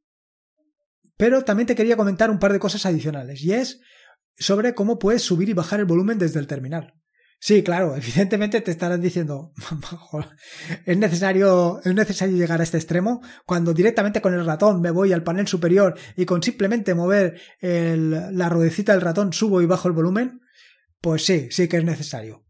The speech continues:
¿Lo he visto necesario? ¿Qué quieres que te diga? Ya que tienes los dedos en el teclado, ¿qué más te da? Pues lanzas ahí una, un, cuatro comandos y lo tendría resuelto.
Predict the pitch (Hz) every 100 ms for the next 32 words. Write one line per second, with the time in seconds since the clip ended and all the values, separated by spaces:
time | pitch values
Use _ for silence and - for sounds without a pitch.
0 | - 147 185 196 220 214 208 262 202 165
1 | 175 202 - 202 208 180 139 190 269 262
2 | 226 208 185 190 160 190 170 202 196 226
3 | 165 180 170 202 131 - _ - - -
4 | _ 170 160 175 170 185 208 233 160 -
5 | - _ - 180 180 180 190 190 196 202
6 | 208 208 208 208 240 226 226 277 277 185
7 | 170 165 190 185 165 151 139 151 147 196
8 | 196